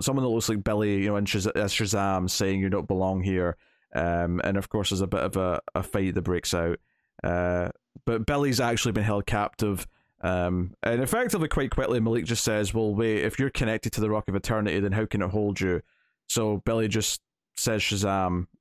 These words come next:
and, uh, that kinda, you know, brings him back, and he goes back home with Mary. Um, and, you know, he hugs all the, all his family, and, uh, uh, the big tease at the end,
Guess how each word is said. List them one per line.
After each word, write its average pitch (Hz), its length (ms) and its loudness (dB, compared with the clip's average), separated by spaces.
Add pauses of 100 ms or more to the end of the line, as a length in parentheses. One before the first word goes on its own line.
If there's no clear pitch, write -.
and, 90 520 0
uh, 90 440 0 (720)
that 104 200 -2
kinda, 110 580 0 (680)
you 120 80 0
know, 131 140 -2 (960)
brings 123 220 2
him 113 120 0
back, 180 360 0
and 107 240 0
he 107 60 2
goes 113 160 0
back 117 240 -2
home 123 140 0
with 120 120 -2
Mary. 165 380 0 (460)
Um, 107 580 0 (500)
and, 104 320 0 (140)
you 110 80 2
know, 110 120 2
he 104 120 2
hugs 131 260 0
all 135 140 2
the, 123 340 2
all 120 220 2
his 123 140 0
family, 180 520 0 (140)
and, 113 320 0
uh, 117 340 2 (580)
uh, 123 160 0
the 131 100 0
big 160 160 -2
tease 151 260 2
at 123 60 0
the 127 140 2
end, 131 460 0